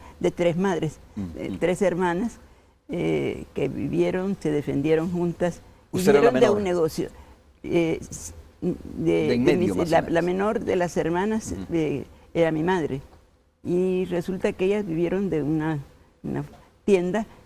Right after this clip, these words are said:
Speaker 1: de esas
Speaker 2: Ujú.
Speaker 1: tiendas que tenían un poco característica de lo que hoy son unos pequeños supermercados, porque vendían de
Speaker 2: Ujú.
Speaker 1: todo, ¿eh?
Speaker 2: Ujú.
Speaker 1: Y resulta que,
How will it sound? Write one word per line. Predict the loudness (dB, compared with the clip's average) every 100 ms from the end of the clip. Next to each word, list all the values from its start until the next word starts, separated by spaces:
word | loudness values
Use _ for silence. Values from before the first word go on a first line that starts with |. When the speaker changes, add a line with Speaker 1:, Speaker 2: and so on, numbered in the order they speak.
| -10
Speaker 1:
de | -4
esas | -4
Speaker 2:
Ujú. | -2
Speaker 1:
tiendas | 0 0 0 -2
que |
tenían | -4 -2 0 0
un | -2
poco | -2 -2 -2
característica | -2 -2 -2 -2 -2 -2 0
de | 0
lo | 0
que | 0 0
hoy | 0
son | -2 -2
unos | -2 -4
pequeños | -4 -6 -2 -2 -2
supermercados, | -6 -4 -4 -6 -2 -2 0
porque | -4 -6 -2
vendían | -2 0 0 0
de |
Speaker 2:
Ujú. | 0
Speaker 1:
todo, | 2 2 0
¿eh? | -4 -6
Speaker 2:
Ujú. | -12 -8 -10 -12 -8 -2
Speaker 1:
Y | 0 0
resulta | -2 -2 -2 -2 -2 0
que, | -2